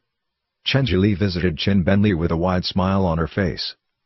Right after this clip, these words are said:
and then she proceeded to read aloud to the dying Qin Ben Li a C C P discipline note against him. Her intention couldn't have been more obvious. She not only wanted Chin Ben Li to die right away, but also wanted him to die without any peace.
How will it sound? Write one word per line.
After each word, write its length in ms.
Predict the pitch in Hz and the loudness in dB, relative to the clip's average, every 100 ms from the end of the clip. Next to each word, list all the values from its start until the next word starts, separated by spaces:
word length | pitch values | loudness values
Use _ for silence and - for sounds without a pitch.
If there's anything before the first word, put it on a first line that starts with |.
| - | -2
and 160 | 107 | 2
then 120 | 101 113 | 2 2
she 160 | - | 0
proceeded 480 | 107 98 - 135 143 | 0 -2 0 0 2
to 80 | 107 | 0
read 240 | 87 101 92 | 2 2 2
aloud 320 | 85 85 85 | 0 -2 -2
to 80 | 78 | -4
the 100 | 78 | -2
dying 340 | 87 90 92 | 0 2 0
Qin 260 | - 117 107 | 0 0 2
Ben 260 | 95 90 | 2 2
Li 120 | 85 | 2
a 60 | 90 | 0
C 220 | - 110 | 0 -2
C 280 | 101 113 107 | 0 -2 -2
P 220 | - 90 | -2 -2
discipline 500 | 82 98 104 104 92 | 0 0 0 0 2
note 160 | 95 101 | 2 2
against 340 | 87 90 - | 0 -2 -2
him. 280 | 73 64 - _ _ _ _ _ _ - | -6 -8 -14 _ _ _ _ _ _ -2
Her 140 | 101 | 0
intention 500 | 98 117 131 - 90 | 0 0 -2 -2 -2
couldn't 280 | - 107 107 | 0 0 0
have 100 | 92 | 2
been 160 | 98 | 2
more 240 | 92 92 98 | 4 2 2
obvious. 560 | 107 90 71 55 - - _ | 0 0 -4 -6 -10 -14 _
She 180 | - 107 | -2 2
not 220 | 98 113 | 2 2
only 200 | 113 101 | 2 2
wanted 380 | 87 95 92 76 | 2 2 0 0
Chin 240 | 104 98 | 0 2
Ben 180 | 85 101 | 2 2
Li 140 | 104 | 2
to 140 | 98 87 | 0 0
die 180 | 98 98 | 0 0
right 240 | 90 90 | 0 0
away, 500 | 82 92 82 60 82 _ _ | 0 0 -2 -6 -12 _ _
but 140 | 110 113 | 0 0
also 260 | 135 117 | 2 0
wanted 320 | 92 90 104 | 0 0 0
him 160 | 87 87 | 2 0
to 100 | 90 | 0
die 200 | 85 87 | 2 2
without 280 | 82 92 95 | 2 0 2
any 200 | 101 85 | 2 0
peace. 400 | - 80 - | -2 -6 -6